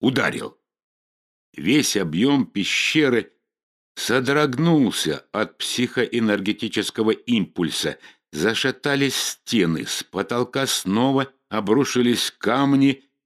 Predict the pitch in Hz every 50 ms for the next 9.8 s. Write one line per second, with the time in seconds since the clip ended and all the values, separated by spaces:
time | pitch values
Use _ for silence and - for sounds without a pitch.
0 | _ - 113 113 - - - - 123 139 139 131 131 131 127 - - 95 107 117
1 | 113 - - - - 123 135 127 104 92 127 131 127 123 120 127 123 110 - -
2 | - 110 120 123 127 117 98 78 71 - _ _ _ _ _ _ _ _ _ _
3 | _ _ _ - - - 69 80 95 104 101 101 120 120 113 113 110 95 - 120
4 | 120 - - 110 98 87 80 90 101 107 110 104 92 - 98 85 - - 104 120
5 | 135 151 151 151 135 - _ _ _ _ _ _ _ _ - 95 101 95 90 101
6 | 101 101 95 82 76 85 95 107 120 139 - - 123 127 107 - - - 104 123
7 | 127 - - - 123 131 120 92 90 90 82 78 67 - - - 76 - - -
8 | 76 71 71 65 - - _ _ _ _ _ _ _ _ _ _ _ _ _ _
9 | _ _ _ _ - 95 120 135 135 - - 135 131 117 -